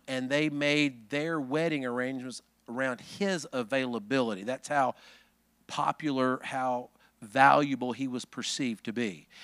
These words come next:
And he was Julie's parents' dear family friend. He and his wife and Julie's parents vacationed together, raised kids near each other, did a lot of things together. And so we got married, and he was already booked or he had things to do, but he canceled his plans, and he showed up at our wedding,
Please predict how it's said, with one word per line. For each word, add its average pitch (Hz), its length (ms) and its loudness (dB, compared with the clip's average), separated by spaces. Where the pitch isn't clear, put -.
And 202 300 10
he 247 220 0
was 202 220 -2
Julie's 180 360 -4
parents' 180 380 -6
dear 156 360 0
family 139 380 -4
friend. 127 420 -4
He 131 100 -6
and 131 100 -4
his 123 100 -8
wife 135 380 -2
and 123 80 -8
Julie's 135 200 -4
parents 131 300 -6
vacationed 135 580 -6
together, 131 200 -4
raised 127 340 0
kids 135 340 -2
near 135 220 -4
each 131 180 -4
other, 135 160 0
did 131 140 -2
a 131 40 -2
lot 131 140 0
of 127 60 -8
things 135 240 -8
together. 127 380 2
And 214 240 6
so 214 540 6
we 220 160 0
got 220 240 8
married, 208 600 0
and 175 280 6
he 220 160 -4
was 190 200 -2
already 190 240 -2
booked 190 320 -2
or 180 80 -2
he 185 160 -2
had 196 200 0
things 196 260 -6
to 175 100 -10
do, 190 180 -6
but 156 140 -4
he 135 80 -2
canceled 190 580 -6
his 190 220 -2
plans, 190 560 -4
and 170 100 -2
he 190 100 -4
showed 190 360 -2
up 190 160 -2
at 185 120 2
our 190 280 2
wedding, 196 640 0